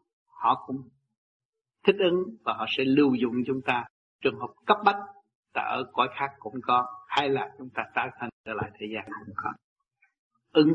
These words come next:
trong tâm đạo của hành giả chủ义. Thành ra nói tôi đem cái xác lẫn hồn cũng khó lắm. Xác là xác, hồn là hồn. Hồn là cơ cấu tạm mà thôi.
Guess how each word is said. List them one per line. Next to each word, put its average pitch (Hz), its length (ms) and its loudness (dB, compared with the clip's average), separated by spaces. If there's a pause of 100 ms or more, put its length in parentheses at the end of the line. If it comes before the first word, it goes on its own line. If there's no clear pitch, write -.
trong 113 120 -4 (100)
tâm 104 100 0 (100)
đạo - 260 -8 (380)
của 127 100 -6
hành 101 280 -4
giả 90 80 -2 (180)
chủ 107 60 -6
义. 95 200 -10 (1500)
Thành 135 160 -2
ra 143 300 2 (560)
nói 147 360 0 (100)
tôi 135 200 2 (760)
đem 160 280 4
cái 160 180 4
xác 175 240 2 (120)
lẫn 131 260 2
hồn 117 420 -2 (180)
cũng 123 220 -2
khó 135 140 -4 (100)
lắm. 135 80 -8 (640)
Xác 147 200 0
là 107 160 -6 (100)
xác, 127 120 -2 (200)
hồn 104 280 -4
là - 120 -16 (120)
hồn. - 100 -20 (540)
Hồn 143 340 0
là 131 100 0 (100)
cơ 165 280 4
cấu 190 240 0
tạm 120 260 -2
mà 107 80 -6 (120)
thôi. 156 180 -10